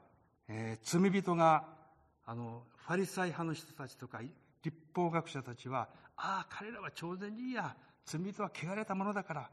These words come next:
毛嫌いして寄せつけなかった。離れた。あの時の言葉と同じ言葉を使ってるんです。厳しい言葉なんです。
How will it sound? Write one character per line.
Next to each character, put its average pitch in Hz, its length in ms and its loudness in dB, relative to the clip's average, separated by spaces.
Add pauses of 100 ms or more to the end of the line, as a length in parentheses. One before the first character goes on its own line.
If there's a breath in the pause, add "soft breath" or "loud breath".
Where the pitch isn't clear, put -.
(120)
毛 170 100 0
嫌 233 220 6
い 170 80 0
し - 60 -12
て 131 180 -2 (320 loud breath)
寄 139 100 -2
せ 233 140 -2
つ - 100 -8
け 269 80 4
な 254 80 2
か - 120 -8
っ - 20 -12 (100)
た。 - 180 -10 (840)
離 220 260 2
れ 247 80 2
た。 - 220 -12 (680 soft breath)
あ 220 60 8
の 254 80 10
時 233 180 0
の 220 100 2
言 208 120 -2 (100)
葉 135 80 -4
と 110 160 -6
同 311 440 4
じ - 80 -6
言 254 100 0
葉 185 80 0
を 147 60 0
使 - 120 -6
っ 120 60 -8
て - 60 -18
る 92 60 -14
ん - 20 -18
で - 80 -20
す。 - 920 -12
厳 285 80 -2
し - 120 -6
い 277 60 2
言 185 120 -4
葉 143 180 0
な 101 60 -6
ん 95 80 -10
で - 40 -18
す。 - 80 -20